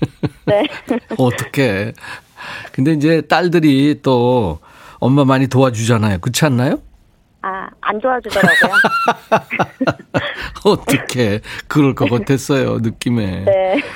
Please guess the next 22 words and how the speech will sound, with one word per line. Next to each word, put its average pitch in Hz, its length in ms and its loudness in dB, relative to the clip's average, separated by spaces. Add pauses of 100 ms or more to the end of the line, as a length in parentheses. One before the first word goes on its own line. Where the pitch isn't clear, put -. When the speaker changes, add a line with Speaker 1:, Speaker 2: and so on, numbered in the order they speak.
(440)
Speaker 2:
그래서 151 220 2
혼자서 160 420 4
지금 - 360 2 (180)
<laughs> - 200 -8
화도 151 360 0
시킬 - 420 -4
겸, 190 300 0 (540)
어, 127 280 2 (760)
<laughs> - 680 -16
봉우리에 156 420 6
올라가신 131 560 2
거예요. 110 540 0 (640)
Speaker 1:
네. 190 760 0
Speaker 2:
제주의 165 1160 4
별도봉이 143 800 4 (240)
이게 139 140 2
서귀포 208 480 0
쪽인가요? 120 680 2
아니면 131 340 2
제주시 120 460 0
Speaker 1:
아니요. 208 60 -2
Speaker 2:
쪽인가요? 90 440 -2